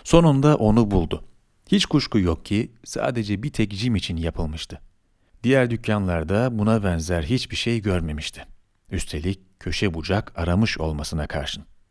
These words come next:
Tasarımı yalın ve sade, platin bir saat kösteği. Değerini cafcaflı süslemelerle değil, özüyle, salt varlığıyla ortaya koyan bir parça.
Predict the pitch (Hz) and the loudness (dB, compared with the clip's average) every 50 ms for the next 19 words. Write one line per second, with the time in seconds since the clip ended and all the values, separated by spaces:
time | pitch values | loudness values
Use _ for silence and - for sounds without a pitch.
0 | _ _ _ _ _ - - 104 - - 101 92 95 92 95 110 127 127 113 107 | _ _ _ _ _ -2 0 0 0 2 0 0 0 0 0 0 0 0 0 2
1 | 98 117 135 139 135 113 92 87 - - 85 76 69 71 - 87 - 113 104 - | 2 2 2 2 2 0 0 -2 -2 -2 -4 -4 -4 -4 -4 -4 -4 -4 -6 -8
2 | _ _ - - - 104 - - - 143 123 110 101 113 123 131 123 - - 107 | _ _ -10 -4 -2 0 0 0 0 -2 -4 -2 0 0 0 0 -2 -4 -2 0
3 | 95 92 87 - - - 82 - - - - 71 71 71 _ _ _ _ _ - | 0 0 0 -2 -4 -8 -6 -6 -6 -8 -10 -12 -12 -14 _ _ _ _ _ -20
4 | - - - - - 110 113 110 104 95 92 87 87 107 139 147 139 113 120 113 | -20 -20 -14 -4 2 4 4 6 4 4 2 0 0 0 0 0 0 0 0 0
5 | 104 - - - 117 101 135 139 120 - 101 - - 95 85 87 87 87 82 80 | 0 0 0 -2 -2 -2 -2 -6 -6 -6 -6 -6 -4 -4 -4 -2 0 0 0 -2
6 | 76 76 76 95 104 87 90 110 127 131 - - _ _ _ _ - - 87 85 | -2 -6 -4 -4 -2 -2 -2 -4 -6 -8 -14 -20 _ _ _ _ -6 -4 -4 -2
7 | 82 101 92 78 76 85 85 104 127 135 - - _ _ - - 135 151 151 - | 0 -2 -4 -2 -2 -2 -2 -2 -4 -6 -10 -16 _ _ -2 0 0 0 0 0
8 | - 107 98 87 82 85 82 82 90 85 78 80 - - 85 80 - - 87 80 | -2 -2 -2 -2 -2 -4 -4 -2 -2 -2 -4 -4 -4 -4 -4 -6 -4 -4 -4 -2
9 | 85 113 120 98 87 80 - - - 85 80 - - - - | -2 -2 -2 -4 -4 -6 -4 -2 -2 -2 -2 -4 -10 -14 -14